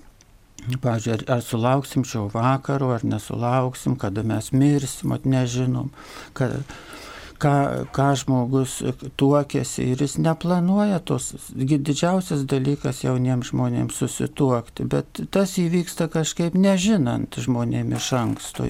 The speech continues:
o toks dalykas gyvenime esminis. Tai mes ir tų žemiškų dalykų nežinom daugybės. Tai ir tas nežinojimas yra palaimintas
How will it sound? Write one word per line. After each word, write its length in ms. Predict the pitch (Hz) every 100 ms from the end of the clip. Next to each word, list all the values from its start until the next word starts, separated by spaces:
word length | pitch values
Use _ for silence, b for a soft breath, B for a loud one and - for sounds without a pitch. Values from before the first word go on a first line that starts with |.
| -
o 120 | 143
toks 380 | 143 202 190 170 185 -
dalykas 640 | 170 175 190 190 139 131
gyvenime 720 | - 123 123 123 123 120 123 120
esminis. 640 | - 139 131 117 - - - - - - - - -
Tai 180 | 131 127
mes 220 | 135 -
ir 100 | 139
tų 160 | - 147
žemiškų 640 | - 175 185 131 - 127
dalykų 540 | 123 120 117 - 123 131
nežinom 480 | 120 117 127 123 -
daugybės. 760 | 131 123 120 127 127 - - B B B B B B B B B B B
Tai 180 | - 147
ir 200 | 143 147
tas 240 | 196 196
nežinojimas 800 | 190 165 156 151 160 185 190 185
yra 220 | 185 196
palaimintas 800 | 196 214 214 214 165 135 131 -